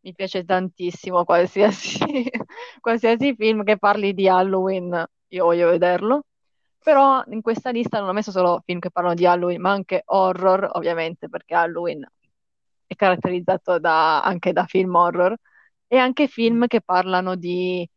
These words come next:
Speaker 1: zombie, di fantasmi, di magia, queste cose, questi elementi di Halloween. Allora, ho messo Young Frankenstein, in realtà in italiano si chiama Frankenstein Junior.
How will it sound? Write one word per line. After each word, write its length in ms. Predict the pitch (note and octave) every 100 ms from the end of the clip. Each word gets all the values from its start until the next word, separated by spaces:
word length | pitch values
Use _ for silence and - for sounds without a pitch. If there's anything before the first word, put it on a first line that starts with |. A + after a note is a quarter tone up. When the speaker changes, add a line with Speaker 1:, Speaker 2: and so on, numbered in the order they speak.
| _ _
Speaker 1:
zombie, 580 | E3 G3+ G#3 G3+ G3+ G3+
di 100 | F#3
fantasmi, 1200 | F3 F3 F3 F#3 F#3+ F#3 F#3 F#3 F#3 F#3 F#3 F#3 F3
di 120 | F3+
magia, 920 | E3+ F3+ F3 F#3+ F#3 F#3 F3+ F3+ F3
queste 280 | - F#3 F3+
cose, 480 | - F3 F3 D3+ D3
questi 220 | E3+ -
elementi 560 | F3+ F3+ F3 F3 - E3+
di 180 | E3 E3+
Halloween. 540 | D#3+ E3 E3+ E3+ E3+ - _ _ _ _
Allora, 500 | - G#3 F#3+ F#3+ F3+ -
ho 120 | A3+
messo 360 | F#3 E3+ -
Young 400 | F3+ G3+ A3 C4
Frankenstein, 800 | C4 G3 F#3+ G3 A3+ - B3+ C#4 D#4+ - _ _ _
in 100 | A#3+
realtà 380 | B3 B3 C#4+ C#4 -
in 100 | A3+
italiano 340 | G#3+ A3 B3+
si 80 | A#3
chiama 260 | G3+ F#3+
Frankenstein 600 | F3+ G3+ G#3 G#3+ - F#3+ F3+
Junior. 480 | F3+ F3 F3+ F3+